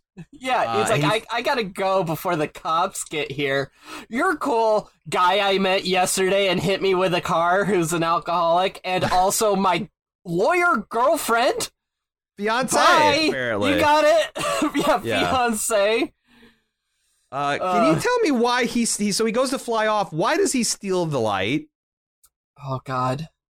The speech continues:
Speaker 1: Oh, God, why does he steal the light? He steals the light and he fly, I, to find his way home, <laughs> I guess. Like
Speaker 2: I mean, it,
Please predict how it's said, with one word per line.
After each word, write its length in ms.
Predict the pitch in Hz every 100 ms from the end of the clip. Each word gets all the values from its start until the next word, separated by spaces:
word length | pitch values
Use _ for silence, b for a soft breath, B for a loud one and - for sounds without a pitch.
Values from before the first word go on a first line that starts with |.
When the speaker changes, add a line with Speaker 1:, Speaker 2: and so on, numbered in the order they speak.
| _ 143
Speaker 1:
Oh, 140 | 139
God, 260 | 139 127 127
why 160 | 135
does 200 | 143 147
he 100 | 160
steal 320 | - - 143
the 100 | 143
light? 280 | 135 131 123
He 120 | 135 127
steals 460 | - 165 233 -
the 60 | 254
light 420 | 220 180 175 -
and 80 | 151
he 60 | 143
fly, 280 | - 175 - _ _ -
I, 140 | 143
to 160 | 170 165
find 320 | - 156 175
his 140 | 165
way 180 | 165 175
home, 440 | 180 160 240 302 -
<laughs> 60 | -
I 180 | - 285
guess. 680 | - - - - 302 -
Like 600 | 359 - - - - - -
Speaker 2:
I 120 | 202
mean, 220 | 254
it, 100 | 247